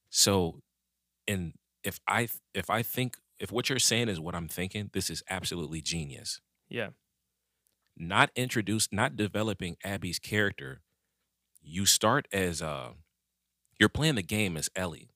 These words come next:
Speaker 2: Yeah.
Speaker 1: right? The directors may have had the thought of, Hmm, if you're playing as Ellie,
Speaker 2: Mm-hmm.
Speaker 1: you don't know who Abby is.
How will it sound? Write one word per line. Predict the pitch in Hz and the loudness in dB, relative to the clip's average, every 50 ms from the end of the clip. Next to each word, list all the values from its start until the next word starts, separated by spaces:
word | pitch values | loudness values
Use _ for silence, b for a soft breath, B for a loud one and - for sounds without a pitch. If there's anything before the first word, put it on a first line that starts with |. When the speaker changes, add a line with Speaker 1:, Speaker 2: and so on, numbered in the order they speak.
| _ | _
Speaker 2:
Yeah. | - 120 131 139 127 | -2 0 0 0 0
Speaker 1:
right? | 76 78 80 82 87 - _ _ _ _ _ _ _ _ _ _ _ _ _ _ _ _ _ _ _ _ _ _ _ _ _ _ _ | -2 -4 -4 -4 -4 -6 _ _ _ _ _ _ _ _ _ _ _ _ _ _ _ _ _ _ _ _ _ _ _ _ _ _ _
The | - 85 85 101 92 | -12 -6 -4 -4 -2
directors | 95 92 90 95 110 117 - - 95 85 82 - | -2 0 2 2 2 2 2 0 0 0 0 0
may | - 90 90 90 | 0 0 0 0
have | 87 82 78 - - _ _ _ _ _ _ _ _ _ _ _ _ - | 0 -2 -4 -8 -12 _ _ _ _ _ _ _ _ _ _ _ _ -6
had | - - 101 95 - | 0 2 2 2 2
the | - - | 0 -4
thought | - - 92 95 98 92 - | 0 2 4 4 4 2 0
of, | 82 78 76 73 73 - - - _ - | -2 -4 -4 -6 -8 -12 -16 -12 _ -4
Hmm, | 123 110 80 - - _ _ _ _ _ _ _ _ _ _ _ _ _ _ _ _ _ _ _ _ _ _ _ _ _ _ _ - | -4 -4 -4 -6 -12 _ _ _ _ _ _ _ _ _ _ _ _ _ _ _ _ _ _ _ _ _ _ _ _ _ _ _ 0
if | 104 98 92 - - | 2 2 2 0 -4
you're | - 76 90 110 | -8 -4 -2 -2
playing | 113 - - - 101 113 143 143 135 104 | -2 -2 -6 -4 0 0 2 2 2 0
as | 85 73 73 | -2 -4 -6
Ellie, | 69 76 73 69 71 76 85 - _ _ - | -6 -8 -8 -8 -10 -12 -14 -16 _ _ -16
Speaker 2:
Mm-hmm. | - 131 143 131 117 127 - _ _ _ _ _ _ _ _ - | -14 -14 -12 -12 -14 -14 -16 _ _ _ _ _ _ _ _ -2
Speaker 1:
you | - 110 | 2 4
don't | 131 120 104 95 85 87 | 6 6 6 4 2 0
know | 90 98 104 104 | 0 2 2 2
who | 87 95 82 | 2 0 -2
Abby | - 78 80 76 73 76 - | -4 -4 -6 -8 -8 -10 -10
is. | 67 - - - - - - - | -10 -12 -14 -16 -14 -14 -14 -14